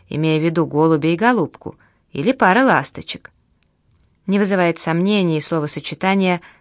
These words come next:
«танцующая пара». Алексей Николаевич Толстой как-то заметил:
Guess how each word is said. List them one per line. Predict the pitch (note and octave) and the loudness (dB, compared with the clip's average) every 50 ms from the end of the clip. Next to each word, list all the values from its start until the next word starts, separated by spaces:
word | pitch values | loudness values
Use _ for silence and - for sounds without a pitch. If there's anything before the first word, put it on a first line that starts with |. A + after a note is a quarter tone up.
| _ _ - | _ _ -2
«танцующая | F#3+ F3+ F#3 F3 - - - A3 A3 G3+ E3 C3+ - - - C#3 B2+ B2 | 0 0 2 2 0 0 0 0 0 0 0 0 0 -2 -2 -2 -4 -6
пара». | - - C3 A#2+ A2+ - - _ _ _ _ _ _ _ _ _ _ _ _ _ _ _ _ _ _ _ _ _ _ _ _ _ _ _ _ _ _ _ _ _ _ _ _ _ _ _ _ _ _ _ _ _ _ _ _ _ _ _ _ _ _ _ _ _ _ _ _ _ _ _ _ _ _ _ _ _ _ _ _ _ _ _ _ _ _ _ _ _ _ _ _ _ - | -4 -4 -2 -2 -2 -4 -10 _ _ _ _ _ _ _ _ _ _ _ _ _ _ _ _ _ _ _ _ _ _ _ _ _ _ _ _ _ _ _ _ _ _ _ _ _ _ _ _ _ _ _ _ _ _ _ _ _ _ _ _ _ _ _ _ _ _ _ _ _ _ _ _ _ _ _ _ _ _ _ _ _ _ _ _ _ _ _ _ _ _ _ _ _ -6
Алексей | F3 F#3+ A3 - - - D#4 D#4+ | -4 -2 0 0 0 2 2 2
Николаевич | D4 C#4 - - A#3 A#3 A#3+ A#3 A3 A3+ A3 - - - | 2 0 2 2 2 2 4 4 2 2 0 -2 -4 -2
Толстой | - A3+ A3+ A3 - - E4+ F4+ E4 | 0 -2 0 -2 -2 0 0 0 0
как-то | E4 - B3 B3 - - A3+ | 0 -2 -4 -6 -4 -8 -6
заметил: | G3+ A3 G3+ F3+ D3+ C3 - - - - - | -4 -2 -2 -2 -2 -4 -6 -10 -14 -14 -18